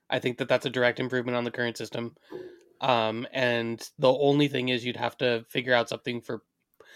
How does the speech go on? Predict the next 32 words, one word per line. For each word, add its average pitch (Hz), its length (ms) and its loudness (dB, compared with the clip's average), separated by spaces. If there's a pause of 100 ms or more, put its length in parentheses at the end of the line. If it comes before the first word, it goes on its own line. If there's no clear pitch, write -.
(160)
like, 143 120 10
I 139 60 8
think 165 140 4
that's 165 140 4
a 139 60 2
way 139 220 6
better 147 240 6
regular 113 420 0
season 110 500 -6
way 117 120 -2
to 113 80 -4
handle 107 300 -8
it. 117 160 -6 (600)
Um, 120 520 -2 (100)
because 123 320 2
then 120 140 2
you 120 80 0
can 123 120 -2
still 127 220 0
end 120 160 -4
it 127 100 -6
in 117 80 -8
a - 40 -6
tie 113 240 -2
at 110 100 -4
the 117 80 -8
end 110 80 -8
of 104 60 -12
the 107 80 -6
first 110 220 -10
overtime. 110 440 -6 (520)
Uh, 117 280 2